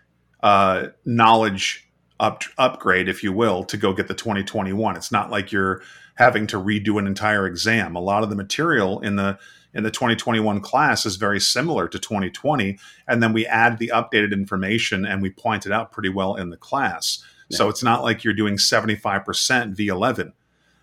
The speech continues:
Speaker 1: Uh,
Speaker 2: Yeah.
Speaker 1: but there are little things that, that you really want to understand, and I'll just give you kind of a hint. So most people on the surface, if you said, "What is a new agent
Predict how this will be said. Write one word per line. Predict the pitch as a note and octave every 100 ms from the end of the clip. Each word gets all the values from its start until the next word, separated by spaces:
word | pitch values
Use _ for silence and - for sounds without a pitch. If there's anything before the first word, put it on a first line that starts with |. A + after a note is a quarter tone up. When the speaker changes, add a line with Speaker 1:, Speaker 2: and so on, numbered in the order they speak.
| -
Speaker 1:
Uh, |
Speaker 2:
Yeah. | G#2+
Speaker 1:
but | G#2 D#3+ -
there | D#3
are | D3 -
little | D3+ E3+ A#3
things | - G3+ G3 - - _ _
that, | A#2+ A#2+ -
that | A#2 A#2+ - _ -
you | B2+ A#2
really | A#2+ B2
want | A2+ A2+ A2+
to | C3+ B2
understand, | A#2 G#2+ - C3 C3 B2
and | G#2
I'll | G2
just | G2 G2
give | - G2+
you | F#2+
kind | A2 G2+
of |
a | F#2
hint. | - C#3+ G#2 - - _ _
So | - A#2+ A2 G#2+ G#2 _ _ _ -
most | C3 D3 D#3+
people | - D3 C3
on | A#2+
the | G#2+
surface, | - F3 - G#2 A2 - - - _ _ _ -
if | A#2+
you | B2 A2+
said, | - A#2+ A#2+ A#2 A#2 _ _
"What | A2+ B2 C#3+
is | C#3+ B2
a | A#2+
new | B2 B2
agent | B2 B2+ A#2+ D#2 - -